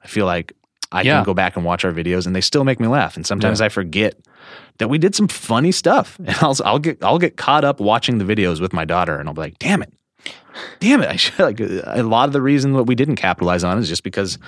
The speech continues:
Speaker 1: you know, I did have to have a job and do other things. And if I had that opportunity to put more time and effort into it, I think we could do some pretty cool stuff.
Speaker 2: So where's Luke at on this?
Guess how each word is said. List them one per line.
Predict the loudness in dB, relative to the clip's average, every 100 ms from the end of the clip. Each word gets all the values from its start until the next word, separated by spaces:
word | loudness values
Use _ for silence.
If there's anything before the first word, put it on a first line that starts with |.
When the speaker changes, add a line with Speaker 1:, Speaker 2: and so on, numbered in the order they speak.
| -20 -20 -20 _
Speaker 1:
you | -6
know, | -4
I | -2
did | 0 0
have | -2 -4
to | -4
have | -4
a | -4
job | -4 -2 -4
and | -6
do | -6
other | -6
things. | -6 -8 -8
And | -10
if | -4 -4
I |
had | -2 -2 -2
that | -2
opportunity | -4 -4 -6 -8 -8 -10
to | -14
put | -12 -10
more | -12
time | -10 -8 -8 -10 -12
and | -12
effort | -10 -10 -10
into | -10 -10
it, | -10
I |
think | -8 -8
we | -8
could | -8
do | -8
some | -8
pretty | -10 -14
cool | -14 -14
stuff. | -14 -14 -8
Speaker 2:
So | -2 0
where's | 2 2 2
Luke | 2 2
at | 2 4
on | 4 4
this? | 2 0 -4 -12